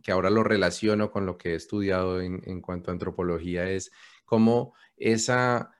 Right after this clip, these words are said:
eh, formación jerárquica, ritualística que está tan metida, pues, en nuestro cerebro, en la, en la parte más antigua de nuestro cerebro, es también,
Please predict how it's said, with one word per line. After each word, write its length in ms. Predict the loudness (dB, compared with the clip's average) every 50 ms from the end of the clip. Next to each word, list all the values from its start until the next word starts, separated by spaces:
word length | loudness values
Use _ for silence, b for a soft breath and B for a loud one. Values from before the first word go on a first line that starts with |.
| b _
eh, 240 | 0 2 2 2 2
formación 920 | 0 0 0 0 2 2 0 0 -2 -2 -2 0 0 2 2 0 0 -4
jerárquica, 880 | -6 -6 -2 -2 2 4 4 4 4 2 0 -4 -10 -16 -12 -8 -8 -6
ritualística 1040 | -4 -4 -4 -2 0 2 2 2 2 0 -2 -4 -6 -8 -8 -6 -4 -4 -6 -4
que 200 | -4 -2 -2 -2
está 280 | -2 -4 -4 -4 -4 -2
tan 540 | -2 -2 -2 -2 -2 -2 -4 -4 -4 -4 -2
metida, 420 | -4 -4 -4 -2 -2 -2 -2 0
pues, 140 | -2 -2 -2
en 100 | 0 0
nuestro 400 | 0 -2 -2 -4 -4 -4 -4 -2
cerebro, 540 | 0 0 2 2 4 4 4 4 4 2 2
en 160 | 0 0 0
la, 200 | 0 0 -2 -2 -4
en 100 | -4 -4
la 140 | -4 -4 -2
parte 240 | -4 -4 -2 -2
más 180 | -2 -2 0 -2
antigua 360 | -2 -2 -2 -2 0 0 0
de 40 | 0
nuestro 300 | -2 -2 -4 -4 -4 -2
cerebro, 360 | 0 0 2 2 4 4 4
es 140 | 4 4 4
también, 520 | 4 6 6 8 8 8 6 6 4 2